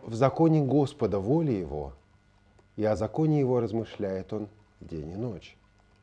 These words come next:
И будет он, как дерево, посаженное при потоках вод,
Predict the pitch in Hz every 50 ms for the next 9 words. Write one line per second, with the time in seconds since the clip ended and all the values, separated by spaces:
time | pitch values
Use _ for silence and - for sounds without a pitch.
0 | _ _ _ _ _ _ _ _ _ _ - 147 139 131 151 220 262 220 240 -
1 | - 214 202 196 - 196 185 170 147 127 127 151 180 170 139 104 87 69 67 71
2 | 71 69 - - _ _ _ _ _ _ _ _ _ - 104 - - - 123 113
3 | 104 107 110 110 104 104 - - 98 98 - 98 - - 92 - - 104 107 139
4 | 156 151 -